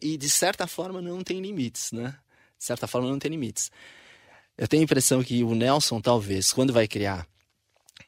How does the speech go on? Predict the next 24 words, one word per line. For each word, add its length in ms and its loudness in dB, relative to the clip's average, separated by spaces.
ou 240 2
o 40 -2
Luiz 240 0
Braz, 320 4
melhor 220 2
dizendo, 320 0
né, 120 -2
quando 140 -2
vai 120 0
criar 200 -2
ficção 300 -2
científica, 600 0
por 140 -8
assim 220 -2
dizer, 320 2
é, 840 4
às 200 2
vezes 340 4
ele 140 2
precisa 500 2
se 160 0
utilizar 420 -2
da 120 -4
pesquisa, 500 -2